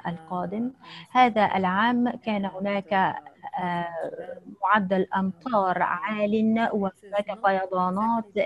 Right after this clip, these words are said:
في السودان. إذن التغير المناخي موجود،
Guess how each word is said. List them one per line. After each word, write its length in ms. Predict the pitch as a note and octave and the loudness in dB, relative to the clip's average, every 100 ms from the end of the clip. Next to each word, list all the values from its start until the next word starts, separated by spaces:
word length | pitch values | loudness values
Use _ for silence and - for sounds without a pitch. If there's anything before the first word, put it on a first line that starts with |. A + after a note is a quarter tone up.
| E3 - | -2 -6
في 300 | G3+ G3 F#3+ | -4 -2 -4
السودان. 800 | F#3 - - - G3 G#3+ A#3 A#3+ C4+ F#3 F3 - F3+ E3+ | -6 -16 -20 -10 -2 0 0 -2 -6 -12 -20 -20 -18 -2
إذن 420 | A#3+ G#3 G#3+ G#3 G#3 G#3+ | 0 0 0 -2 -2 -4
التغير 560 | - G#3 F#3+ B3 A3+ - G#3+ G#3 G#3 | -4 -4 -4 -4 -6 -4 -2 -2 -2
المناخي 720 | G3+ G3 G3 F#3+ A#3+ C4 A3+ G#3+ | -2 -2 -2 -2 -2 -4 -4 -2
موجود، 880 | G#3 G3+ F#3+ D4 C#4+ F3 - E3+ | -2 -2 -2 2 4 2 -2 -6